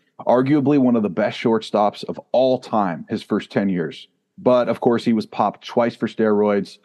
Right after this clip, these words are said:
lied about it, got caught. My thing is, i-, if Barry Bonds didn't get in, this isn't a bad option to be the, um, proto leader of the steroid era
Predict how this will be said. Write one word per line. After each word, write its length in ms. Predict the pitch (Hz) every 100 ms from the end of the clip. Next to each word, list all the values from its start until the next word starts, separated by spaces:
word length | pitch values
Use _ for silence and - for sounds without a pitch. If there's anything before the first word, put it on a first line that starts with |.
| _
lied 280 | - 107 110
about 300 | 101 107 104
it, 220 | 104 -
got 240 | 95 73
caught. 400 | - 117 110 110 - _ _ _ _ _ _ _ _ _ -
My 180 | 120 165
thing 260 | - 196
is, 380 | 190 185 143 131 _ _ _ _ _ -
i-, 160 | 127 131
if 120 | 117 _ _ _ _
Barry 220 | - 143 165
Bonds 340 | 131 151 156
didn't 200 | 165 165
get 140 | 165
in, 180 | 160 160
this 180 | 135 135
isn't 240 | 233 285
a 60 | 220
bad 340 | 113 117 120
option 520 | 104 104 113 - 95 90
to 120 | 110
be 280 | 87 98 95
the, 420 | 82 95 92 95
um, 540 | 95 92 90 87 85 - _ _ _ _ _ _ _ _ _ _ -
proto 680 | 139 131 120 113 98 92 85 _ _ _ _ _ - -
leader 500 | 104 117 117 113 110
of 140 | 104 87
the 80 | 95
steroid 600 | - 110 104 98 98 92
era 360 | 90 87 85